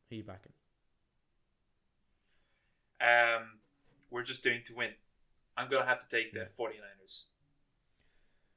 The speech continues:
Speaker 1: Chargers, J-, Jags.
Speaker 2: Um,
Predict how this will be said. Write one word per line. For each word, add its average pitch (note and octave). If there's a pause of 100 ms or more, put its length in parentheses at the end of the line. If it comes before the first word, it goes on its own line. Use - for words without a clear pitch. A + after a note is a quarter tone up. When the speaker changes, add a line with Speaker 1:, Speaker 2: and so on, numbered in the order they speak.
(240)
Speaker 1:
Chargers, B2
J-, - (100)
Jags. A#2+ (3500)
Speaker 2:
Um, A#2+